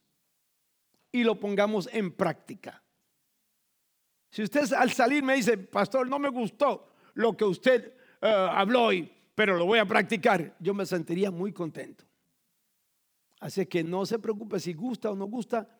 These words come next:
el asunto es que lo practiquemos. Efesios, como siempre he dicho, es un libro de profundo alcance.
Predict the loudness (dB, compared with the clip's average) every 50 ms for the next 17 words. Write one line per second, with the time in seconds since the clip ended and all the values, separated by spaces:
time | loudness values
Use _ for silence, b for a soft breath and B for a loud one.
0 | b b b b b b -2 -2 0 -2 -6 -6 -6 -6 -4 -2 -4 -4 -4 _
1 | _ _ _ _ -8 -4 -2 -2 -2 -2 -6 -10 _ _ -10 -8 -8 -8 -8 -10
2 | -12 -12 -12 -14 -14 -16 -20 _ _ _ _ _ _ _ _ _ _ _ _ _
3 | _ _ _ _ _ _ _ _ _ _ _ _ _ _ _ _ _ _ _ _
4 | -4 -2 0 2 2 0 0 -2 -4 -6 -6 -4 -6 -4 -4 -4 -6 -4 -4 -4
5 | -4 -4 -2 -2 0 0 0 0 -2 -4 -6 -6 -6 -4 -4 -4 -2 -2 -2 -2
6 | 0 0 0 0 -2 -2 b b b b b b b b b b b _ _ _
7 | _ _ _ _ _ _ _ _ _ _ _ _ _ _ _ _ _ _ _ _
8 | _ _ _ 0 0 0 0 0 -4 -10 -14 -8 -4 -4 -2 -2 -2 -2 -2 0
9 | 0 0 0 -2 -2 -2 -2 -2 -2 -4 -12 -14 -14 -12 -12 -14 -14